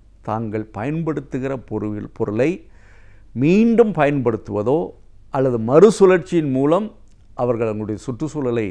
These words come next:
சுத்தமாக வைத்துக்கொள்வதற்கு அவர்கள் இதை பயன்படுத்துகிற விதம், அதே போன்று தான் நம்முடைய வீடுகளிலும் இந்த கோட்பாடை செயல்படுத்துகிற பொழுது நம்முடைய சுற்றுச்சூழல் பாதுகாப்பிற்கு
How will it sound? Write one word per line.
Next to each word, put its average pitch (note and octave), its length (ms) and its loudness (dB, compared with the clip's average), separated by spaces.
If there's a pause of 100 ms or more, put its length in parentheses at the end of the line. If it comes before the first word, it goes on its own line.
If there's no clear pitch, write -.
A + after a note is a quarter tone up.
சுத்தமாக C#3+ 580 -8
வைத்துக்கொள்வதற்கு A2 840 -6 (580)
அவர்கள் A2 380 -2
இதை G2+ 140 -6
பயன்படுத்துகிற B2+ 840 -4
விதம், C3+ 360 0 (840)
அதே F3+ 320 6
போன்று A3 380 4
தான் E3 160 4
நம்முடைய B2+ 340 -4
வீடுகளிலும் A3+ 680 4 (460)
இந்த C#3 200 -4 (200)
கோட்பாடை D#3+ 540 0
செயல்படுத்துகிற A#2 720 -4
பொழுது B2+ 320 -4 (960)
நம்முடைய G#2+ 340 -8
சுற்றுச்சூழல் D#3 720 -8 (100)
பாதுகாப்பிற்கு C#3+ 880 -6